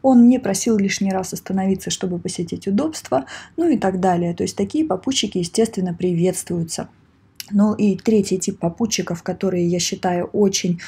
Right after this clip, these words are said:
приветствуются среди водителей, это попутчики с хорошим чувством юмора.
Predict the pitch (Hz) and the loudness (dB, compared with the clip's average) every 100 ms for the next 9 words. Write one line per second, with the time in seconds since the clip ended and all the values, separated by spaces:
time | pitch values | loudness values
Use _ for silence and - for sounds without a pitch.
0 | - - 202 190 180 175 175 170 175 - | -16 0 2 4 0 -2 -4 -2 -4 -4
1 | 185 170 170 170 190 311 277 285 285 - | -4 -2 -2 -2 -2 0 0 -2 -6 -12
2 | - 175 170 175 165 - 226 240 269 262 | -6 -4 -4 -6 -8 -4 -4 -2 -2 -2
3 | 269 - 196 175 175 - 170 165 170 170 | -4 -2 -2 -2 -2 -2 -4 -4 -6 -4
4 | 170 170 170 180 170 170 | 0 2 4 2 2 0